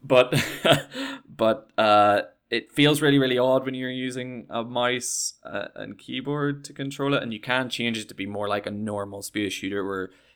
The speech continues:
the, the crosshair is fixed in the center of the screen. And I changed it to that, and it still feels really odd and drifty and difficult to control. And it might just be a matter of getting used to that.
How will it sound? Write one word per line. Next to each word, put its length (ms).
the, 260
the 80
crosshair 640
is 120
fixed 400
in 120
the 60
center 300
of 80
the 60
screen. 400
And 140
I 80
changed 380
it 80
to 80
that, 160
and 100
it 100
still 680
feels 440
really 240
odd 380
and 200
drifty 640
and 460
difficult 720
to 100
control. 840
And 160
it 60
might 180
just 160
be 80
a 40
matter 300
of 100
getting 240
used 260
to 40
that. 220